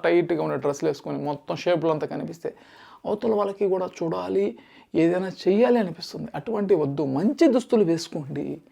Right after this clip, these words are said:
పద్ధతిగా ఉండండి అంటున్నాడు. పద్ధతిగా ఉండొచ్చు. నువ్వు బొట్టు పెట్టుకోండి, "తీసేయ్, ఆ, ఇలా నువ్వు లేదు, నువ్వు తీసేయ్, ఆ" అంటే ఆమెకు బాధ కలుగుతుంది. ఆ, బొట్టు ఏదో కల్చరు,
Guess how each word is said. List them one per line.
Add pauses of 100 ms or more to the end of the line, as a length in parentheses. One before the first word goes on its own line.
(420)
పద్ధతిగా
ఉండండి
అంటున్నాడు.
పద్ధతిగా
ఉండొచ్చు. (760)
నువ్వు
బొట్టు
పెట్టుకోండి,
"తీసేయ్, (580)
ఆ,
ఇలా
నువ్వు
లేదు,
నువ్వు
తీసేయ్, (180)
ఆ" (220)
అంటే (260)
ఆమెకు
బాధ
కలుగుతుంది. (1500)
ఆ,
బొట్టు
ఏదో
కల్చరు,